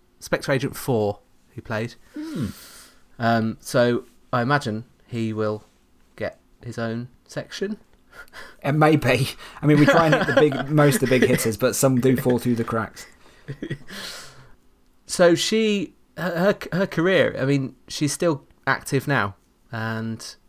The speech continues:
Speaker 1: so she's, she's made a lot of films. She's done a lot in her long career.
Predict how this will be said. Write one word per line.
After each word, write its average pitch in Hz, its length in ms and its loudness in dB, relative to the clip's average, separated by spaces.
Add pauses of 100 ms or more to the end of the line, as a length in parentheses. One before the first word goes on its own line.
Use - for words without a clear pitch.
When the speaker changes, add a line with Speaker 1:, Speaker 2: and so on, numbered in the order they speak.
(120)
Speaker 1:
so - 240 -4
she's, - 280 -8
she's 127 220 -6
made 131 160 0
a 117 60 -4
lot 127 320 0
of - 220 -10 (120)
films. 107 420 -4
She's 101 180 -10
done 117 200 -4
a 110 60 -2
lot 98 180 -6
in 104 60 -6
her 98 140 -6
long 104 220 -6
career. 98 440 -8